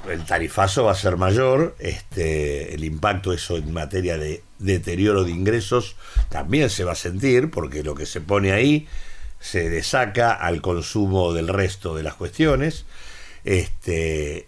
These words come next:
así que sí, es un agra-, es un Martín Guzmán agravado, porque el, el corset es un acuerdo, que es un acuerdo complejo, porque el acuerdo con el fondo, ¿qué te obliga?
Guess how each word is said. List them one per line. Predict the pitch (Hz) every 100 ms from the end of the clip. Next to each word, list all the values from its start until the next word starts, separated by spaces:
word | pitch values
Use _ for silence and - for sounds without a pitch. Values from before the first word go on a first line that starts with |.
| -
así | 82 - 151
que | 156 202
sí, | - 294 311 -
es | 131 147 -
un | 175
agra-, | 143 123 117 120
es | 113 -
un | 160 160 139 127 110
Martín | 113 104 147 147
Guzmán | 131 135 202 233 -
agravado, | 120 110 127 226 185 113
porque | 104 90 95 95 85 - - - -
el, | 90 90 85 87
el | 92 87
corset | 101 95 - 247 202
es | -
un | 117
acuerdo, | 110 101 131 110 131 240
que | -
es | 202
un | 247
acuerdo | 180 170 202 175 139
complejo, | 139 156 - - - 92 - - - - -
porque | 95 95
el | 107
acuerdo | 165 285 254 208
con | 156
el | 147
fondo, | 107 98 95 120
¿qué | - 214
te | - 151
obliga? | 123 95 80 76 69 -